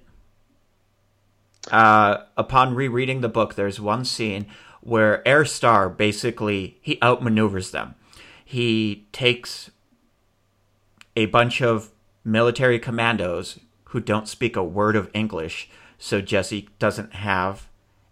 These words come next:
any power over them, and Jesse and Tulip escape entirely unscathed. And that part of the book, I just went, "Oh, really, Garth? That was a little bit lazy."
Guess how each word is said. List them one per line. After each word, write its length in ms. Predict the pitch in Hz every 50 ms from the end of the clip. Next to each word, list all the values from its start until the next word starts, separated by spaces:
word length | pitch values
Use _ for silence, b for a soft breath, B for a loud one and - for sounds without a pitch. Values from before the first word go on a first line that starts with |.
| _ -
any 180 | 101 98 101
power 400 | 92 - 107 95 98 101 104 110
over 180 | 120 120 117 127
them, 280 | 120 131 131 131 135 131 b b b b b b b b b -
and 260 | 107 107 107 104 104
Jesse 560 | - - 117 113 110 - 135 120 113 117 113
and 140 | - 110 98
Tulip 480 | - - 127 113 104 104 101 98 - - -
escape 560 | 110 101 - - - - 110 101 104 104 - - - - - _ _ _ _ _ _ _ -
entirely 640 | 107 104 - - - 135 135 127 127 117 107 104 101
unscathed. 640 | 98 98 95 - - - - - - - - _ - _ _ _ _ _ _ _ _ _ _ _ _ _ _ _ _ _ _ _ _ _ _ _ _ _ _ _ -
And 400 | 117 120 120 110 107 110 107 104 - -
that 280 | 107 117 110 110 - -
part 160 | 135 131 120
of 60 | 113
the 80 | 113 101
book, 280 | 101 117 120 117 -
I 60 | 120 113
just 200 | 120 123 120 143
went, 180 | 135 127 - - -
"Oh, 380 | 170 170 175 170 160 151 - - - -
really, 500 | - 117 143 165 170 180 180 180 180 170
Garth? 480 | 175 - - 170 175 175 175 170 - - -
That 300 | - 151 160 - - - - - - -
was 320 | 165 160 139 - - - - -
a 80 | 127
little 300 | 123 120 127 135 131 135
bit 180 | - 147 - -
lazy." 520 | 107 110 117 120 110 107 104 98 95 -